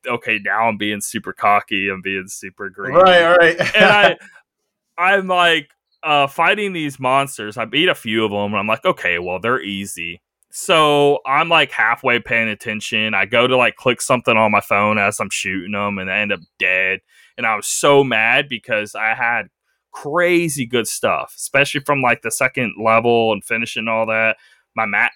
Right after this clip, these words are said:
Speaker 1: my health was at max. I had best weapon, best upgrade, anything I could possibly want is at my disposal. I have the upgrade where it's only two to upgrade health instead of three slots and all that.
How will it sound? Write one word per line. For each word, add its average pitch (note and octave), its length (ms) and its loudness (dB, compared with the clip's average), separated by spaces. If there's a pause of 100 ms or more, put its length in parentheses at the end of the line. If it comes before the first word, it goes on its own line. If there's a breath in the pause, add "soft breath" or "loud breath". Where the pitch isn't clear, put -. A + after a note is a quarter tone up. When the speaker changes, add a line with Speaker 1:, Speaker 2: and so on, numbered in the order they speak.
Speaker 1:
my G#2 200 -2
health B2+ 300 -2
was D3 160 -4
at B2 180 0
max. E2 640 -2 (300 soft breath)
I F#2+ 220 0
had F#2 640 0 (640)
best B2 300 0
weapon, A#2 640 0
best A2 200 -6
upgrade, A2+ 440 -2
anything D3 460 -2
I D3 80 2
could C3 140 -10
possibly A#2+ 420 2
want G2 520 -2 (460)
is A#2 120 -8
at A#2+ 100 2
my A2 40 -2
disposal. G#2+ 480 0
I G2+ 120 0
have A#2 200 0
the A2+ 120 0
upgrade A2 340 -2
where G2+ 200 -4
it's - 160 -8
only G#2+ 320 -4
two G#2+ 280 -2
to G2+ 100 0
upgrade G2+ 340 0
health G#2 220 -2
instead G2+ 240 -10
of F#2 120 -14
three F#2+ 400 -12
slots F#2 440 -10
and F#2 100 -20
all F#2 180 -10
that. E2 240 -14